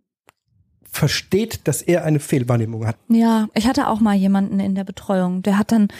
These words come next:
Speaker 2: der hat dann immer ganz lieb gefragt, „Siehst du das gerade?“ Wenn ich gesagt habe, „Nee, das sehe ich jetzt gerade nicht“, dann hat er gesagt, „Gut.“ Dann hat er mir zum Glück vertraut.
Speaker 1: Über die Dauer der Zeit ist er in, äh, mehrere Projekte wieder eingebunden gewesen.
Speaker 2: Mhm.
Speaker 1: Ja,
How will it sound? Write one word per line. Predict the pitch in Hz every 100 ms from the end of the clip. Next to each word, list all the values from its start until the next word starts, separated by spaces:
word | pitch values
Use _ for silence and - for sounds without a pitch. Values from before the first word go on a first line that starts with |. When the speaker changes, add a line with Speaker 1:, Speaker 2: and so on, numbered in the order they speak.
| - -
Speaker 2:
der | 208
hat | 196
dann | 190
immer | 190 190
ganz | 196 -
lieb | 202 -
gefragt, | 190 - 196 180 180 - - - _ _
„Siehst | - - 202 208 -
du |
das | 247 254
gerade?“ | - - 240 247 254 269 294
Wenn | -
ich | 208
gesagt | - 214 214
habe, | 202
„Nee, | 190 196 254 -
das | - -
sehe | 202
ich |
jetzt | 202 -
gerade | 196 -
nicht“, | 240 -
dann | 202 196
hat | 202
er |
gesagt, | 196 196 -
„Gut.“ | - 196 -
Dann | - 202
hat | 202
er | 208
mir | 214 202
zum | - 226
Glück | 220 226 - _ _ -
vertraut. | - - - 156 - _
Speaker 1:
Über | 208 214
die | 220 175
Dauer | 165 151
der | 139 131
Zeit | - 214 254 - - - -
ist | 160 147 -
er | 139 - -
in, | 127 123 131 _ _ -
äh, | 127
mehrere | 127 135 127 127
Projekte | - 127 151 -
wieder | 123 113 120 131 -
eingebunden | 131 165 127 117
gewesen. | 107 101 95 98 120
Speaker 2:
Mhm. | 233 202 165 185
Speaker 1:
Ja, | 104 143